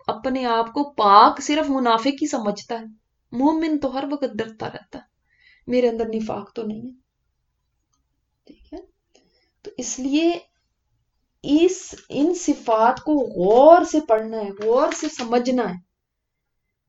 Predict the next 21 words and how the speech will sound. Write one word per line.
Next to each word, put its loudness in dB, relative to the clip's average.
और 2
देखना -4
है -4
कि -4
ये -2
कैसी 0
सिफात -2
है। -6
अपने -6
आप 0
को -6
सबसे -4
पहले 0
check -6
करना -8
है, -14
अपना -4
मुहासबा -2
करने -6
के -8
लिए -8